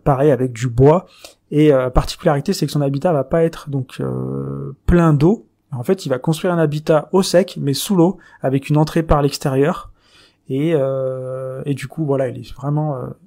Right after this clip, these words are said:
super caché dans son habitat et, euh, et il est aussi, bah, au sec, quoi. C'est pas un...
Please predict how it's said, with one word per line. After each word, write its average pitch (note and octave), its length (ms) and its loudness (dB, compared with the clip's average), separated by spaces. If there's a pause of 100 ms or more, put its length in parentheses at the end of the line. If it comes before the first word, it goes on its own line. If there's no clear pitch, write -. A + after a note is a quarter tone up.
(200)
super D#3+ 440 -4
caché D#3 380 -2
dans C#3+ 140 -4
son C#3 180 -6
habitat C#3 560 -2
et, C3 220 -2
euh, A#2+ 160 -6 (640)
et C#3 120 -2
il C3 180 -6
est C3+ 100 -4
aussi, C3 260 -8
bah, B2 220 -8
au B2+ 80 -4
sec, - 260 -10
quoi. - 140 -16
C'est - 160 -12
pas C#3 380 -4
un... B2 60 -16